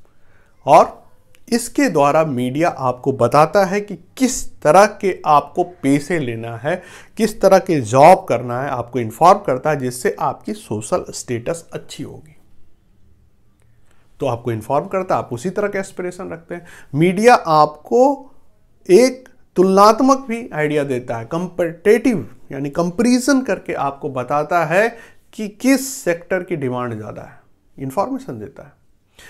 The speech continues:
समाज में किस जॉब की रुतबा है, किस तरीके से तैयारी करें कि जल्दी से जल्दी आपको सफलता मिले।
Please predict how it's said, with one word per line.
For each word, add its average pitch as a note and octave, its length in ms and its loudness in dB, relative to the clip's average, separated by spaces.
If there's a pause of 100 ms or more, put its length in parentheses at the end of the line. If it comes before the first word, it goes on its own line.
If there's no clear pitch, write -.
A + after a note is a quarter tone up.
समाज G3 420 2
में A#3+ 240 -4
किस - 320 0
जॉब F3 340 -2
की D#3 80 -6
रुतबा A#2 320 -10
है, - 220 -18 (640)
किस C4+ 340 0 (840)
तरीके A3+ 320 4
से B3+ 120 -4
तैयारी F3 400 -2
करें E3 320 -4
कि E3+ 100 -6
जल्दी C3+ 320 -4
से C#3 160 -8
जल्दी B2+ 260 -4
आपको B2 240 -6
सफलता A2+ 460 -14
मिले। A#2 280 -20